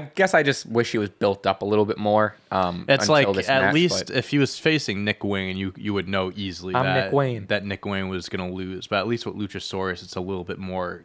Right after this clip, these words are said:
Speaker 2: credible. Like, okay, like, this guy looks like he
Speaker 1: guess.
Speaker 2: can beat Adam, but
Speaker 1: Um, so with that said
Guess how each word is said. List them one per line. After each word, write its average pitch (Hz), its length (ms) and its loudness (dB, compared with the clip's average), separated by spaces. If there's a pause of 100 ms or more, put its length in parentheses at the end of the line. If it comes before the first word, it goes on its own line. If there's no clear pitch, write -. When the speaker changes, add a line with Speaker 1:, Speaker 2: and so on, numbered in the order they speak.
(200)
Speaker 2:
credible. 87 720 -6 (180)
Like, 104 160 -6
okay, 101 460 2
like, 95 180 -2
this - 220 -4
guy 104 240 4
looks 95 200 -2
like 98 220 2
he 101 80 -2
Speaker 1:
guess. - 60 -8
Speaker 2:
can 90 120 -8
beat 90 220 -8
Adam, 87 420 -2
but 87 300 -6 (180)
Speaker 1:
Um, 101 540 2 (160)
so - 140 0
with 120 220 4
that 131 300 2
said 95 440 2